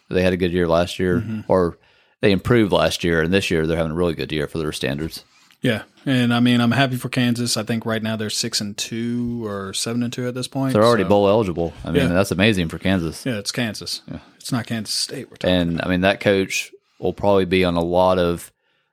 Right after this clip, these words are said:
Speaker 1: lists at the end of the season for teams that are looking for a <laughs> coach.
Speaker 2: Definitely. And just to basically stick into the American football thing before we go on to a small subject with the, uh, the other football.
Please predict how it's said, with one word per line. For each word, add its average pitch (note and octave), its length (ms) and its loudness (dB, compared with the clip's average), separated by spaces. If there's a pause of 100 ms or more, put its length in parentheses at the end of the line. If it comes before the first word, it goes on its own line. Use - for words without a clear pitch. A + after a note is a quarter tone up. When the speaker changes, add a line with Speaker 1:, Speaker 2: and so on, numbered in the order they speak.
(120)
Speaker 1:
lists F#2 500 2
at F2 140 0
the F2+ 80 0
end F2+ 120 0
of D#2+ 40 -6
the E2 80 -4
season D#2 540 -2 (200)
for F#2 100 -6
teams F2+ 240 0
that E2 100 0
are E2+ 40 0
looking E2+ 200 -4
for E2+ 120 0
a F2+ 40 0
<laughs> - 0 -
coach. - 420 -4 (220)
Speaker 2:
Definitely. A#2+ 400 -4 (800)
And D3+ 260 4
just D#3+ 240 2
to D3 60 -2
basically C3 420 0
stick A2+ 300 -2
into A2+ 280 -2
the G#2+ 180 0
American G#2 420 -2
football G#2+ 340 -4
thing A2 320 0
before G#2+ 320 -6
we G2+ 140 -6
go G#2 240 0
on G2+ 220 0
to G2+ 460 -6
a G2+ 280 -4
small B2+ 360 4
subject A2+ 540 0
with G#2 240 -2
the, F#2+ 260 -2
uh, F#2 320 -2 (560)
the F2+ 180 -4
other G#2+ 200 2
football. F#2 540 -6